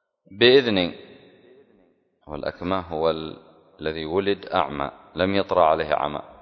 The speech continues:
بل منذ ولدته أمه أعمى، وهذا في الغالب لا يكون له علاج، ولكن الله أجراه على يد عيسى. "والأبرص"، مريض في الجلد.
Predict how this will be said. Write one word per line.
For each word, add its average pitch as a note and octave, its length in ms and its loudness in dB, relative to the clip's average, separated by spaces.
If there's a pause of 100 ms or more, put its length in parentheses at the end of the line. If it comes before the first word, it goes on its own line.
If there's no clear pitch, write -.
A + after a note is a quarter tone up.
(720)
بل D#2 360 -4 (280)
منذ F#2 320 -4
ولدته F2 640 0
أمه A2 280 -6
أعمى، C#2 280 -10 (2000)
وهذا E2 260 0
في - 100 -10
الغالب F2+ 440 2 (520)
لا G#2 160 -6
يكون G#2 280 -4
له F2 180 2
علاج، D#2+ 320 -2 (640)
ولكن D#2 480 -2
الله D#2 280 -2
أجراه D2+ 320 -2
على C#2 340 -2
يد - 140 -8
عيسى. - 340 -14 (1500)
"والأبرص"، - 720 -2
مريض D#2+ 300 -4
في - 140 -14
الجلد. D2 280 -10